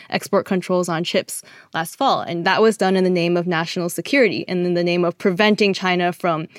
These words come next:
attaining the kinds of chips it needs to make the weapons that it wants, because there's this hostility and there's this fear,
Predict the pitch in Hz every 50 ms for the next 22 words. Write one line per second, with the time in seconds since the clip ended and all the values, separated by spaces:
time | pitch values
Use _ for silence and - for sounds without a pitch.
0 | - - - - - 196 - - 196 190 185 185 175 170 165 - - - - -
1 | - - 180 - 202 190 196 185 180 - 185 - - 147 180 175 170 175 170 -
2 | - - 185 190 190 190 - 190 175 170 170 - 170 170 - 170 165 120 175 170
3 | 165 151 165 175 - - - - - - 185 180 180 170 - - _ - 180 180
4 | 170 - 180 - - 175 165 - - 185 180 180 175 175 - - 160 151 156 160
5 | - 170 - - - - 262 240 196 175 175